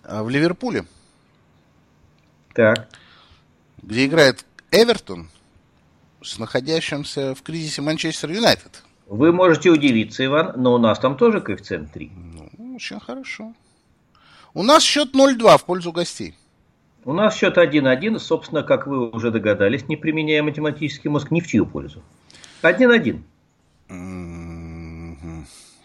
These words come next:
Speaker 1: То есть вы не верите в Мауриньо по-прежнему? По-прежнему нет веры у вас никакой.
Speaker 2: Ну, один один — это неплохой счёт,
Speaker 1: В
Speaker 2: это
Speaker 1: нашего Жозеху.
Speaker 2: Жозе вывезет одно очко.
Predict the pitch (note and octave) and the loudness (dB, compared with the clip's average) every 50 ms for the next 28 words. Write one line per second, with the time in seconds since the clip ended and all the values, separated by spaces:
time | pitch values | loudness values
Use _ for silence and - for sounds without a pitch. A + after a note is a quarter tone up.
0 | _ _ - _ - D#2 - - - F#2+ B2 D3+ D3+ C#3 C#3 C#3+ C#3+ B2+ G#2 F#2 | _ _ -20 _ -20 -20 -20 -18 -14 -12 -8 -6 -4 -4 -4 -2 -2 -2 -2 -2
1 | F2 F2+ E2 E2+ F2 F2 F2 E2+ E2+ E2+ D#2+ E2 D#2 - - D#2 - - D#2+ D#2 | -6 -12 -14 -14 -12 -14 -12 -14 -14 -14 -14 -14 -16 -16 -18 -20 -20 -18 -18 -18
2 | D2 - D2+ D2 D2 C2+ D2 - _ - - - G2+ G2+ G#2+ G#2+ G2 F2 E2+ E2+ | -18 -18 -20 -20 -20 -20 -20 -20 _ -20 -20 -18 -16 -16 -16 -16 -16 -16 -16 -16
3 | E2+ F2+ F2+ F2 - - E2 F2+ D#2+ D#2 E2 D#2+ D2+ D2+ - - D2 C#2+ - _ | -14 -14 -16 -16 -18 -18 -16 -16 -16 -16 -16 -16 -16 -18 -18 -18 -20 -20 -20 _
4 | _ _ - B1+ A#1 _ _ _ _ _ _ _ _ _ _ _ - - - - | _ _ -20 -20 -20 _ _ _ _ _ _ _ _ _ _ _ -14 -14 -14 -14
5 | - - - - - - G#3+ G3 D3 C3+ C3 E3 E3 D#3 D3 C#3 D3+ C3+ C3 A2+ | -20 -20 -20 -18 -10 -2 2 4 4 4 4 4 2 2 4 2 2 2 0 -2
6 | A#2+ A#2+ A#2+ A#2 A2+ C#3 - - - A#3+ - - - G#2+ - F#2 E2+ F2 G#2 G#2+ | -2 -4 -4 -2 -2 -2 -2 -2 -2 -4 -2 -2 -6 -8 -8 -8 -8 -6 -4 0
7 | B2 B2 A#2+ - - - A#2 A2 A2 G#2+ F#2 F2 - G2 G#2+ G#2 F2+ G2+ A2 - | 2 4 4 4 2 0 0 0 0 0 -2 -4 -6 -6 -6 -6 -4 -4 -4 -4
8 | - - G#2 F2 - - - - - - - - - - _ _ _ _ _ _ | -6 -8 -16 -16 -18 -18 -20 -20 -20 -20 -20 -20 -20 -20 _ _ _ _ _ _
9 | _ _ _ _ _ - F#2 E2+ E2+ E2 F2 F#2+ G#2 G2+ F#2+ A2+ A2+ G#2+ G#2+ G#2 | _ _ _ _ _ -20 -20 -20 -18 -14 -8 -4 -4 -2 2 2 2 2 2 0
10 | G2+ G2+ G2+ G2+ G2+ G#2 A#2 A2+ G#2 F#2+ G#2+ G#2+ G#2 - G#2+ F#2+ G#2 G#2+ G#2 G2+ | -2 -4 -4 -4 0 2 2 2 2 2 -2 -2 0 0 0 0 0 0 0 0
11 | - - - F3 F3 C3+ | -2 -2 -2 -2 -2 -4